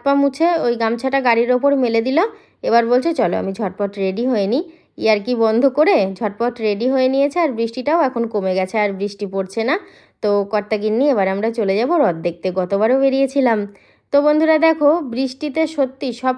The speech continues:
কিছু তো সুন্দর হয়ে ওঠে, তার থেকে বেশি সুন্দর হয়ে ওঠে গাছপালা, সবুজ পাতা যেন আরও গাঢ় সবুজ হয়ে ওঠে। কি সুন্দর লাগছে না দেখতে,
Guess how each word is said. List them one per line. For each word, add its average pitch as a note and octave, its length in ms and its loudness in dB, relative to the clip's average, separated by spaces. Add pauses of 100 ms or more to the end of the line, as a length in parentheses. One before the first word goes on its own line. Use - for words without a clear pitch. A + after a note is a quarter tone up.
কিছু D4 220 -6
তো D#4+ 120 -2
সুন্দর C#4+ 400 0
হয়ে D4+ 220 4
ওঠে, C4 280 2
তার B3 240 -2
থেকে C4+ 180 -2
বেশি A#3 280 -2
সুন্দর C4+ 360 -2
হয়ে C#4 200 2
ওঠে D4 200 0
গাছপালা, F#3 540 -2 (380)
সবুজ C#4+ 360 2
পাতা C#4+ 280 4
যেন C#4+ 180 2
আরও B3 360 0
গাঢ় G#3 260 0
সবুজ A3+ 360 -2
হয়ে F#3+ 200 0
ওঠে। F#3+ 200 -4
কি A3+ 140 -10
সুন্দর A#3+ 360 -2
লাগছে A3 340 0
না A#3+ 120 -2
দেখতে, G#3+ 400 0